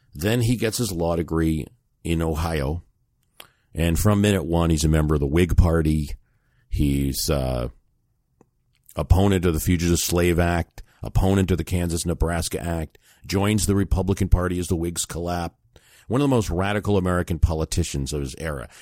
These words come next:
And that's why it almost would have been crazy if, if through the device of impeachment, I mean, I just think it would have been an extraordinary thing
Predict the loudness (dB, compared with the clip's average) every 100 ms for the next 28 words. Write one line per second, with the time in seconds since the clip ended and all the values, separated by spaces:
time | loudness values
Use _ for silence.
0 | -6 -4 -2 -2 0 0 0 0 0 -2
1 | -6 _ _ _ _ 0 2 2 2 4
2 | 6 6 6 4 4 4 4 4 2 4
3 | 4 4 4 4 2 2 0 0 2 4
4 | 4 2 2 -2 0 2 4 2 2 0
5 | -2 0 2 0 -4 -10 -12 -6 -4 2
6 | 4 4 4 2 0 2 2 2 0 0
7 | 2 2 2 2 0 -2 -2 2 4 4
8 | 0 0 -2 -4 -4 -2 -4 -10